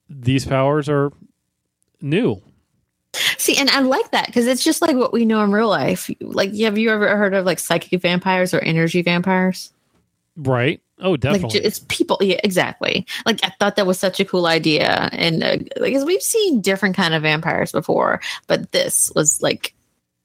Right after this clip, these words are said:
Speaker 2: I like it. It's very, it's very, um, unique.
Speaker 1: I got an energy vampire at work. You're anywhere near, it's like, just sucks the life out of you.
Speaker 2: Exactly.
Speaker 1: Seriously, it doesn't matter. It's, no one wants to sit by her. It's like, 'cause it's negative.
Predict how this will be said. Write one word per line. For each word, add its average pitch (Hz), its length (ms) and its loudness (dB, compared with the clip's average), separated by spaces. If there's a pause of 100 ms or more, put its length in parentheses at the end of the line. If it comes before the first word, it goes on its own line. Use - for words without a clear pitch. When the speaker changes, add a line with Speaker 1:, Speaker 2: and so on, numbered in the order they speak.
(140)
Speaker 2:
I 202 60 -4
like 185 220 0
it. - 180 -4
It's - 120 -8
very, 233 300 0
it's 214 220 0
very, 202 420 2
um, 180 420 0
unique. - 440 -4 (320)
Speaker 1:
I - 80 -4
got 190 100 2
an 123 80 0
energy 139 360 0
vampire 113 400 -2
at 107 100 -6
work. 127 300 -2
You're 120 100 -6
anywhere 123 260 -2
near, 117 300 0
it's 95 140 -8
like, 101 160 -12
just - 220 -2
sucks - 260 -2
the 113 80 -8
life 110 280 -4
out 85 160 -12
of - 100 -16
you. - 100 -18 (400)
Speaker 2:
Exactly. 151 720 -2
Speaker 1:
Seriously, 139 580 0
it 104 180 -6
doesn't 135 260 0
matter. 120 360 -2
It's, 98 220 -14
no 113 180 -6
one 123 140 -2
wants 117 140 -6
to 117 40 -10
sit 117 180 -8
by 90 100 -18
her. 90 180 -20
It's 107 140 -18
like, 101 160 -18
'cause 98 220 -18
it's 95 220 -20
negative. 110 520 -6